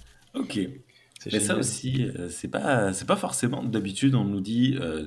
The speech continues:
Speaker 1: on nous répond deux choses. Soit la philosophie, soit les vaisseaux spatiaux. <laughs> Donc ça aussi, ça fait du bien d'entendre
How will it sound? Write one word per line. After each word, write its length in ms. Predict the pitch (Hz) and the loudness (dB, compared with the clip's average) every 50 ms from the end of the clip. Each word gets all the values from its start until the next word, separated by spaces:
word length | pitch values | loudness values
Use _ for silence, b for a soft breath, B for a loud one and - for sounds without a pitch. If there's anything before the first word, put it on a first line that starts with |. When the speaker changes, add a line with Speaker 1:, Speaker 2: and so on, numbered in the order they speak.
| - - | -6 -6
Speaker 1:
on 80 | 104 | -4
nous 240 | 98 101 107 107 107 | -2 0 0 0 0
répond 320 | 101 120 113 - 135 147 135 | 2 2 2 2 2 0 0
deux 180 | 127 127 127 | 4 6 6
choses. 380 | 123 - - 85 73 - - - B B B B B B | 4 6 2 -2 -2 -4 -10 -16 B B B B B B
Soit 420 | B - - - 139 113 95 - - 98 | B -4 0 4 4 4 4 2 0 0
la 100 | 95 95 | 0 0
philosophie, 840 | 98 - 107 107 107 104 98 101 95 - - 131 139 - - - - _ _ _ _ _ _ | 0 0 0 2 2 2 2 0 -2 -2 0 0 0 0 -2 -6 -14 _ _ _ _ _ _
soit 400 | - - - - 120 117 123 131 123 | -8 -6 -2 0 2 0 0 0 0
les 120 | 107 110 | 0 2
vaisseaux 280 | 101 107 101 - - 117 | 2 2 2 2 0 -2
spatiaux. 380 | - - - - - - - - - - - - | -2 0 0 -2 -2 -2 -4 -4 -4 -4 -2 2
<laughs> 960 | 135 135 - - 160 131 - - - 127 - - 214 175 - - 196 139 127 | 2 2 4 4 2 2 4 4 2 2 2 2 2 0 0 2 0 0 2
Donc 160 | 123 123 107 - | 2 0 0 2
ça 140 | - - | 6 8
aussi, 260 | 151 139 131 - - 139 | 8 8 8 6 2 4
ça 160 | - 131 110 | 4 4 2
fait 160 | - - 123 | 2 2 0
du 140 | 107 110 107 | 0 0 2
bien 180 | 104 117 117 | 2 2 2
d'entendre 500 | 120 113 - 131 - - - - - - | 2 0 0 -2 -2 -6 -6 -6 -6 -6